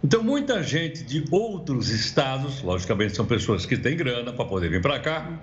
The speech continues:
as pessoas então saem dos seus estados e procuram os hospitais chamados de ponta aqui em São Paulo.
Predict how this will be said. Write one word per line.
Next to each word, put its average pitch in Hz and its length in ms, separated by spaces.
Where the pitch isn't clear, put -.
as 151 140
pessoas 190 420
então 190 320
saem 202 400
dos 147 140
seus 147 200
estados 160 420
e - 20
procuram 180 460
os 151 60
hospitais 156 440
chamados 151 320
de 156 100
ponta 151 540
aqui 113 140
em - 20
São 104 180
Paulo. 80 280